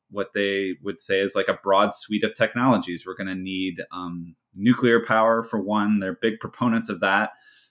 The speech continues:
because of, you know, it's just a great, uh, source of, uh, membership and jobs for their unions. But also they're, you know, they're open to things like,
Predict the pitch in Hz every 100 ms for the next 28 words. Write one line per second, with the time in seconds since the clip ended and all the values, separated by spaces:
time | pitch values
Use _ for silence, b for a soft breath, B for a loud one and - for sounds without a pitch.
0 | _ - - 98 95 85 - - 92 92
1 | 85 - - _ _ - 98 85 82 85
2 | - - 90 90 - 90 87 - _ -
3 | 87 82 76 - - 101 87 90 - _
4 | _ - 87 87 95 98 95 - 98 -
5 | 90 87 95 95 98 - - 90 87 107
6 | 135 110 107 B B B - 151 180 -
7 | 165 143 143 135 - 143 123 113 120 -
8 | 127 135 131 113 113 107 104 95 90 101
9 | 92